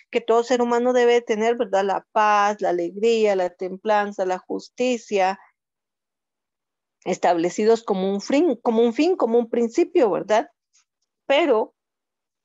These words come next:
en un momento determinado tenemos que establecer este tipo de valores que, que nosotros vamos a determinar, porque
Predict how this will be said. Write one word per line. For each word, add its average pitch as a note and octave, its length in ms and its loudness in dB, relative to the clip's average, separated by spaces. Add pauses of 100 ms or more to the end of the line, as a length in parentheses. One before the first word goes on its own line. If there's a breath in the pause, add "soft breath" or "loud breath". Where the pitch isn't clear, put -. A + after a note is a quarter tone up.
(100)
en G3 140 0
un F3+ 120 0
momento G#3+ 340 0
determinado A#3 640 0
tenemos F#3 460 -4
que G#3+ 100 -8
establecer G#3 920 -2
este E3+ 280 -8
tipo G3 300 -4
de F#3+ 120 2
valores F3+ 500 -2
que, - 260 -8 (120)
que F#3+ 120 -6
nosotros F3+ 440 -10
vamos G3 380 -6
a F#3 100 -6
determinar, E3+ 800 -6 (720 soft breath)
porque A#3+ 640 -4